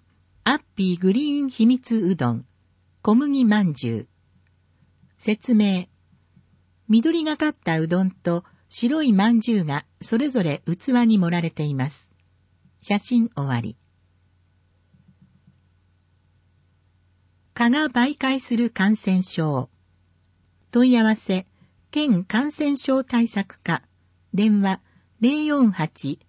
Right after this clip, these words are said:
八三零の七三三零。蚊が発生する季節です。ウイルスなどの病原体に感染した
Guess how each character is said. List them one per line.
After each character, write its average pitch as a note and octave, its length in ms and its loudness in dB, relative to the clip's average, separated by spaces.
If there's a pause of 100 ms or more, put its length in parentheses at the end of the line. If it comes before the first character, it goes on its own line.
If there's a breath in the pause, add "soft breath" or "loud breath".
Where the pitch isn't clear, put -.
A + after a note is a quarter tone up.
(100)
八 - 380 -6
三 C#4 340 0
零 A3 240 2
の D3 220 -2 (140)
七 A3+ 280 2
三 A#3+ 320 0
三 F3 320 -2
零。 C#3+ 320 -4 (1600)
蚊 B3+ 140 0
が D#4 160 0
発 B3 240 0
生 D#4 180 -2
す D4 160 -2
る C#4+ 80 2
季 - 140 -10
節 A#3 280 -4
で D3 140 -2
す。 - 240 -14 (560)
ウ C4+ 120 4
イ C#4+ 80 4
ル B3+ 120 2
ス A#3+ 120 -2
な A#3 160 4
ど G3 120 2
の F3+ 200 2
病 A3+ 240 4
原 A#3+ 140 6
体 G#3+ 240 0
に G#3 140 2
感 G3+ 200 0
染 G3 280 0
し - 100 -10
た E3+ 240 -4